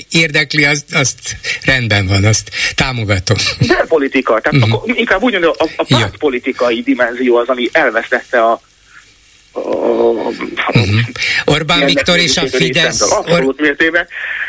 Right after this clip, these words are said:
Speaker 2: Ezzel itt azért olvasom a híreket, meg követem a dolgokat nyilván magam körül.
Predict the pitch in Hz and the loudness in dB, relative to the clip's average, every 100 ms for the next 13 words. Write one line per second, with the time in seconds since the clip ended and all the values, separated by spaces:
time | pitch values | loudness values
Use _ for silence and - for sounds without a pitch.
0 | - _ 240 226 240 262 247 277 311 262 | -10 _ 0 2 0 2 0 -2 -4 0
1 | 196 - 175 156 170 143 139 139 160 - | 0 2 0 0 0 0 0 -2 -4 -2
2 | 180 160 147 139 139 135 131 131 160 160 | 0 0 0 2 2 0 0 -2 0 2
3 | 127 131 135 139 - 151 165 | 2 0 0 -2 0 2 2